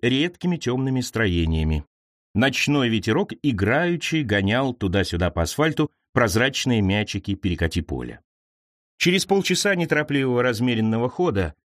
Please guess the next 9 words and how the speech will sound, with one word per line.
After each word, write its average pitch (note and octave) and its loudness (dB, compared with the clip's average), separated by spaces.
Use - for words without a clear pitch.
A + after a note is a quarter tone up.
когда C3+ 2
мальчишки B2+ -2
уже G#2 2
давно A2 2
отстали, G#2+ -2
позади A2+ -2
остался C#3+ -2
и A2+ -4
город. D#2+ -2